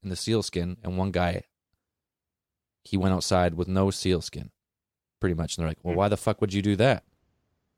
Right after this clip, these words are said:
Speaker 1: Other weird things with it, the clocks in the lighthouse had stopped when they checked it. When Joseph Moore went up there and checked, all the, like, the clock in the lighthouse had stopped. I couldn't find out what time it had stopped at, but I was hoping it was, like, three,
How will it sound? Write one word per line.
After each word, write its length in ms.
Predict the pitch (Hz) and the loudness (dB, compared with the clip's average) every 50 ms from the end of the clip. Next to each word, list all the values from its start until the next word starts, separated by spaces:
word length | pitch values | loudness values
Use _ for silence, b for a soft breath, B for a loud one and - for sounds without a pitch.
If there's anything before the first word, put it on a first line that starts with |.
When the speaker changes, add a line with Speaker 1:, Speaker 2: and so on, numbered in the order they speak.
| _ _ _ _ _ _ _ _ - | _ _ _ _ _ _ _ _ 0
Speaker 1:
Other 220 | 120 135 156 170 | 2 4 4 4
weird 280 | 143 131 139 120 110 - | 4 4 4 2 2 2
things 220 | - 101 95 92 | 0 -2 -2 -2
with 140 | 92 87 - | -4 -2 0
it, 220 | 104 117 - - _ _ _ _ _ _ _ _ | 0 0 0 -2 _ _ _ _ _ _ _ _
the 60 | - 104 | -4 -2
clocks 420 | - - 127 127 131 147 - - | 0 2 4 4 4 4 0 -2
in 60 | - 139 | -4 0
the 80 | 127 | 2
lighthouse 380 | 117 117 113 113 113 113 107 - | 2 2 2 2 0 0 0 0
had 120 | 107 92 | -2 -4
stopped 680 | - - - - - 113 92 78 - _ _ - - - _ _ _ _ _ _ _ _ _ _ _ _ _ _ _ _ _ _ _ | -4 -6 -4 0 0 0 0 0 -4 _ _ -14 -14 -14 _ _ _ _ _ _ _ _ _ _ _ _ _ _ _ _ _ _ _
when 100 | - 95 | -4 0
they 80 | 92 90 | 0 0
checked 320 | - - - 110 - - | 0 2 0 0 0 0
it. 220 | 101 87 85 90 - | 0 0 0 0 0
When 260 | 98 101 92 90 82 | -2 -2 -2 -2 0
Joseph 300 | 82 107 110 107 - 107 | 2 2 2 2 2 2
Moore 160 | 107 104 101 | 2 4 4
went 100 | 101 101 | 4 4
up 80 | 101 - | 2 2
there 140 | - 98 92 | 2 2 2
and 100 | 90 - | 0 0
checked, 400 | - 113 104 90 - - - - _ _ _ _ _ _ _ _ _ _ _ _ _ _ _ _ _ _ _ _ _ _ _ _ _ - | 2 4 4 4 2 0 -8 -20 _ _ _ _ _ _ _ _ _ _ _ _ _ _ _ _ _ _ _ _ _ _ _ _ _ -2
all 160 | - 95 101 110 | 2 2 2 4
the, 120 | 117 110 - | 2 2 2
like, 180 | - 98 - | 0 0 0
the 60 | - - | -2 -2
clock 340 | - - 117 117 120 - | 0 2 4 4 4 2
in 60 | 131 113 | 2 2
the 60 | 107 | 4
lighthouse 280 | 104 104 98 104 101 | 4 4 4 2 2
had 140 | - 101 90 | 0 -2 -4
stopped. 260 | - - 104 101 - - | 0 0 0 0 0 -2
I 60 | 101 | -2
couldn't 220 | - - 156 165 | 0 0 0 2
find 240 | - - 147 143 143 | 2 0 2 4 4
out 80 | 139 110 | 4 4
what 180 | 110 113 - | 2 0 0
time 300 | - - - 98 104 120 | -2 -4 -2 0 0 0
it 80 | 135 131 | 0 -2
had 80 | 131 127 | -4 -2
stopped 260 | - 139 135 - - | -2 -2 0 0 0
at, 80 | 135 | 0
but 80 | - 107 | 0 0
I 40 | 101 | 0
was 100 | 95 - | 0 2
hoping 200 | 107 104 - 117 | 0 0 2 0
it 40 | 110 | 0
was, 80 | 92 | 2
like, 160 | 98 92 - | 0 0 0
three, 340 | - - - 98 98 95 - | -4 -6 -2 -2 0 0 -2